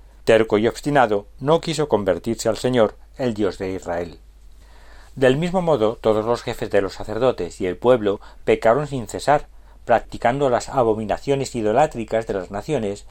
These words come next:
y contaminando el templo que el Señor se había consagrado en Jerusalén. El Señor, Dios de sus antepasados, en su afán de salvar a su pueblo y a su templo,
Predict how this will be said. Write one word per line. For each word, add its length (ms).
y 80
contaminando 720
el 120
templo 360
que 80
el 80
Señor 460
se 160
había 280
consagrado 640
en 120
Jerusalén. 640
El 140
Señor, 460
Dios 300
de 100
sus 180
antepasados, 800
en 160
su 140
afán 260
de 80
salvar 340
a 60
su 160
pueblo 480
y 80
a 60
su 100
templo, 520